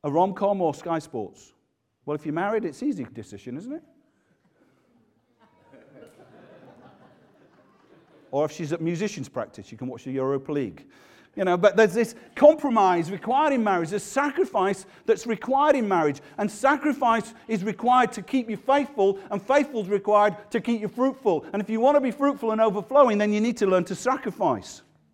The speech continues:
Valentine's chocolates and flowers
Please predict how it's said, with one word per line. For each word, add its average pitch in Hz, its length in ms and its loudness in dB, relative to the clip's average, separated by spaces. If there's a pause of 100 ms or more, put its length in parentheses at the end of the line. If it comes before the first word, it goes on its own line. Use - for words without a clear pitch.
(1300)
Valentine's 262 720 4
chocolates 247 560 2
and 202 120 -2
flowers 196 680 4